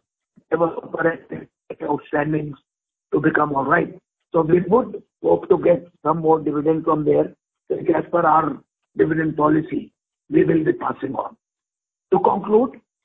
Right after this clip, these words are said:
our outlook on the sector remains constructive in light of the rising demand and improvement in tariffs. As I mentioned earlier, the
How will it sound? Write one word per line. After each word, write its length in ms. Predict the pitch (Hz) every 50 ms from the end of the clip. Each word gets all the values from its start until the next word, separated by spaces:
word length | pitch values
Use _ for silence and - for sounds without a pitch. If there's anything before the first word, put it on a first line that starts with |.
| _ _ _ _ _ _ _ _ -
our 140 | - 170 175
outlook 400 | 170 180 185 185 240 233 - 233
on 100 | 214 196
the 140 | 208 190 -
sector 300 | - 170 - - - 185
remains 320 | 170 175 170 175 170 165 160 - -
constructive 600 | 151 151 151 - - 165 160 - - 196 214 240 - _ _ _ _ _ _ _ _ _ - -
in 120 | 175 175
light 240 | 170 170 170 175 175
of 100 | 180 170
the 80 | 165 160
rising 400 | 151 156 151 160 151 170 175 165
demand 340 | 156 156 170 160 156 160 160
and 160 | 151 156 156
improvement 520 | 151 - - - 165 156 156 156 151 143
in 120 | 143 139 -
tariffs. 380 | - - 156 180 202 - - - _ _ _ _ _ _ _ _ _ -
As 100 | - 170
I 100 | 165 175
mentioned 420 | 170 165 160 170 170 208 - 175 165
earlier, 440 | 160 160 151 165 170 170 170 - - _ _ _ _ _ _ _ _ _ -
the 60 | -